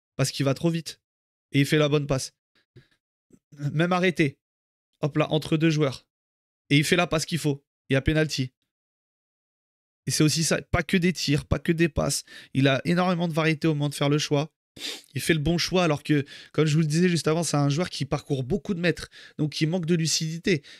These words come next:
Et il f-, il a une capacité à faire les bons choix malgré ce manque de lucidité. Et là, il, il va tirer, bah non, et il se remet sur le pied droit. La frappe, elle est pas bonne, mais tu gagnes un corner. Tu vois, c'est, c'est, euh,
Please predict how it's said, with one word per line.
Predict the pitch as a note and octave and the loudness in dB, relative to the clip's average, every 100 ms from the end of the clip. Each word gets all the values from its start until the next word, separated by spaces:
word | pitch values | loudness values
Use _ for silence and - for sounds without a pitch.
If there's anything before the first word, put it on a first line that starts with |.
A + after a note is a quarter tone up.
| _ | _
Et | - C3+ C#3 | 0 4 4
il | |
f-, | C3+ - | 2 0
il | C#3+ | 0
a | |
une | C#3+ | 2
capacité | D3+ D3+ C#3 D3 D#3 | 0 0 -2 -2 -2
à | |
faire | D3+ C#3 | 0 0
les | C#3 | 0
bons | C3+ D3 | -2 -6
choix | - D#3+ | -4 -2
malgré | C#3+ C3+ C#3 | 0 -2 -4
ce | C3+ | -4
manque | C3+ | -6
de | C3 | -4
lucidité. | C3 - B2 B2 D3 G3 _ _ _ - _ | -6 -6 -10 -6 -6 -6 _ _ _ -20 _
Et | C3 | 0
là, | C#3 | 2
il, | D3+ C3+ | 2 2
il | C3+ | 0
va | B2+ D3 | 0 0
tirer, | E3+ A3+ | 0 0
bah | C3 C3+ | 0 0
non, | D#3+ - - | 0 -2 0
et | |
il | C3 | 0
se | |
remet | - G3+ | 2 0
sur | - F3 | 0 -2
le | |
pied | D#3 F#3 | 0 0
droit. | E3 D3 - _ | 2 -2 -4 _
La | B2+ | -6
frappe, | - D3 B2+ | -2 -2 0
elle | A#2+ | -2
est | |
pas | - C3+ | -2 0
bonne, | D3 G3+ | 0 0
mais | C3+ A#2+ | -4 -4
tu | C3 | -2
gagnes | B2+ | -2
un | B2 | -2
corner. | A#2 D#3+ G3 | -2 -2 -2
Tu | - - - | -8 -20 -2
vois, | D3+ | -2
c'est, | D3+ - | 0 -2
c'est, | C#3+ C#3+ C#3+ | -6 0 2
euh, | C#3 C3+ | 4 2